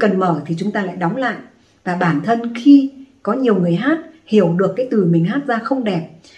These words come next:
hiểu được ca sĩ phát cái từ đó ra, tại sao họ hát, họ nhả cái từ đó đẹp vậy mà mình không làm được, không hiểu nguyên nhân và cách khắc phục như thế nào.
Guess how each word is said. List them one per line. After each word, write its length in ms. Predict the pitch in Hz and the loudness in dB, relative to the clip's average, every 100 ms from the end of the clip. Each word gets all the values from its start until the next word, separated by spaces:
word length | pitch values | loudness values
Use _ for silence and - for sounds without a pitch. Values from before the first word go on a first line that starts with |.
| - - | -18 0
hiểu 220 | 247 208 | 2 4
được 80 | 214 | 4
ca 120 | 285 277 | 2 4
sĩ 240 | 311 339 | 4 4
phát 180 | 339 370 330 | 2 -2 -2
cái 80 | 302 | 0
từ 120 | 220 | 0
đó 240 | 170 165 202 | 0 0 -2
ra, 300 | 240 247 240 - - | -4 -6 -10 -14 -8
tại 160 | 262 - | -6 -2
sao 260 | 277 269 | 0 0
họ 120 | 262 220 | -2 -4
hát, 240 | 214 320 - - | -4 -4 -6 -14
họ 140 | - 185 | -10 -6
nhả 340 | 185 160 156 | -2 -2 -2
cái 100 | 208 208 | -4 -2
từ 60 | |
đó 220 | 170 160 226 | -2 -2 -2
đẹp 180 | 190 165 | -4 -4
vậy 140 | 196 - - _ - | -6 -8 -14 _ -4
mà 140 | 165 | 0
mình 160 | 165 160 | 2 0
không 100 | 208 | 0
làm 240 | 208 165 156 | -2 -2 0
được, 180 | 170 160 - - - | 0 -2 -10 -20 -4
không 200 | 294 277 | 2 4
hiểu 160 | 226 | 4
nguyên 240 | 165 202 220 | 2 0 0
nhân 220 | 220 214 | -2 -4
và 100 | 165 | -4
cách 160 | - 269 | -6 -10
khắc 180 | - 277 | -8 -6
phục 160 | 262 170 | -4 -6
như 100 | 185 185 | -6 -4
thế 80 | |
nào. 180 | 196 180 | -2 -2